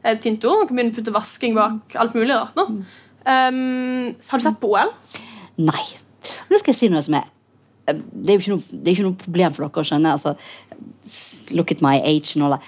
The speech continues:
Speaker 2: I nitten syttito, da var det O L i Sapporo. Da var jeg barn. Og da var det også sånn helt feil tid. Og da husker jeg at jeg stod opp klokken fem om morgenen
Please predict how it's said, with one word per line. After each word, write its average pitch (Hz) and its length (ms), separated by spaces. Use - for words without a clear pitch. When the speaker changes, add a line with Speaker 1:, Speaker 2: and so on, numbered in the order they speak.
Speaker 2:
I 240 60
nitten 311 300
syttito, 285 480
da 240 80
var 214 120
det 170 140
O 156 140
L 151 100
i 139 60
Sapporo. - 580
Da 214 80
var 156 100
jeg 147 160
barn. - 300
Og 233 120
da 349 140
var 262 100
det 240 80
også 220 180
sånn 180 160
helt 175 160
feil 139 220
tid. - 280
Og 226 140
da 330 140
husker - 480
jeg 294 200
at 240 80
jeg 233 120
stod - 240
opp - 180
klokken - 320
fem 208 460
om 165 160
morgenen 185 480